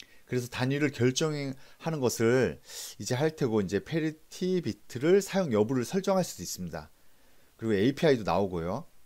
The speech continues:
그리고 또 스탑 비트를 하나만 둘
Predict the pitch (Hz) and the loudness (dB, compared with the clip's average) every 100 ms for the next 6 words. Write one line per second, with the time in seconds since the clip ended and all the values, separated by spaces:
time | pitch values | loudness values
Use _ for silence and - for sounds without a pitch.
0 | - _ _ _ - - _ - - 117 | -20 _ _ _ -20 -20 _ -20 -10 -2
1 | 127 135 156 - - 202 196 - 120 - | -2 0 0 0 4 4 2 -4 -6 0
2 | 127 151 98 - - - - 202 180 131 | 6 6 6 -2 -20 -8 2 6 8 6
3 | - 127 | 2 -6